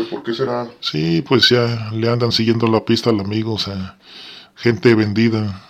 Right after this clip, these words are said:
Speaker 2: pero bueno, no hace bien su trabajo. Y pues, un saludo para todos los, los escuchas de ahí de los diferentes países, allá de la Unión Americana, del continente viejo, de allá de España, de,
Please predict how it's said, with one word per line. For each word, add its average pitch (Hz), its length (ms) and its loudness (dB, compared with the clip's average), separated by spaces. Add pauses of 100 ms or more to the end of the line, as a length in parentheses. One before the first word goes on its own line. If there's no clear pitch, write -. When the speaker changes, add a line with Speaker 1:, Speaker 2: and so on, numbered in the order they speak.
(120)
Speaker 2:
pero 104 260 0
bueno, 110 360 -2 (100)
no 113 240 0
hace 113 260 0
bien 110 180 0
su 107 160 -2
trabajo. 98 540 -4 (1120)
Y 120 120 2
pues, - 800 6 (760)
un 127 140 2
saludo 127 420 4
para 117 200 4
todos 127 300 6
los, 113 340 2
los 104 280 -4
escuchas 120 480 -2
de 110 60 2
ahí 113 100 4
de 120 100 4
los 107 140 2
diferentes 104 560 -2
países, 107 540 -2
allá 110 420 0
de 98 340 -6 (600)
la 120 160 2
Unión 120 280 4
Americana, 123 720 2
del 101 600 -2
continente 113 640 0
viejo, 117 460 2
de 101 140 0
allá 107 240 2
de 110 120 2 (240)
España, 120 640 0
de, 98 280 -4